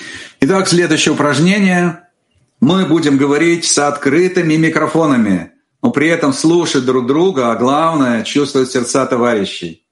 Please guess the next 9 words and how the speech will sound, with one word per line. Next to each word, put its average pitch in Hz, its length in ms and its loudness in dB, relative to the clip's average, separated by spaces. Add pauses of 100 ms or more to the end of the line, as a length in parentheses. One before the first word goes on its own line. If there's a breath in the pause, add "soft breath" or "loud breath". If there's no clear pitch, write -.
(600)
Задание 151 420 0
звучит 147 400 -2
так. 110 420 -4 (600)
Говорим 156 340 0
все 165 280 0
одновременно 143 720 0
с 135 100 -4
открытыми 135 540 0
микрофонами, 156 1000 -2